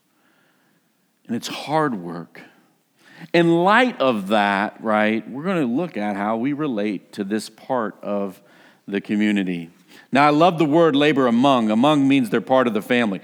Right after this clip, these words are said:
They're not these, like, people outside, "Oh, I'm the big dog." The, no, no, no. If you got that, yes, let's, uh, address that.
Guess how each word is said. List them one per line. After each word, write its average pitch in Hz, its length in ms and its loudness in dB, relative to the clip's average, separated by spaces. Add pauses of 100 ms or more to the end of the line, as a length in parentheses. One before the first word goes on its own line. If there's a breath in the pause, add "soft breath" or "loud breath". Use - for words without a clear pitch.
(260 loud breath)
They're 123 120 2
not 156 300 2
these, 135 340 2
like, 120 440 0
people 127 480 0
outside, 120 760 2 (220 loud breath)
"Oh, 123 300 2
I'm 123 160 4
the 120 80 2
big 107 320 0
dog." 117 440 2
The, 117 140 0
no, 120 340 0
no, 110 120 0
no. 87 180 -8 (1600 soft breath)
If 143 140 2
you 202 100 6
got 185 320 4
that, 165 380 4
yes, 147 360 4
let's, 139 380 2
uh, 120 300 4
address 127 440 2
that. 107 520 0